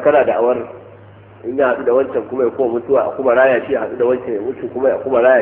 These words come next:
shi ya haɗu da wancan ya mutu, kuma a kuma raya shi. Mutuwa nawa manzo Allah sallallahu alaihi wasallam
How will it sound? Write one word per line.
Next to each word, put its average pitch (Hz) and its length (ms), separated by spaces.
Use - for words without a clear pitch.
shi 135 80
ya 120 60
haɗu 107 160
da 113 100
wancan 123 240
ya 98 80
mutu, 123 240
kuma 127 200
a 107 40
kuma 123 220
raya 120 260
shi. 113 80
Mutuwa 135 320
nawa 123 160
manzo 98 200
Allah 110 200
sallallahu 101 240
alaihi 95 140
wasallam 95 200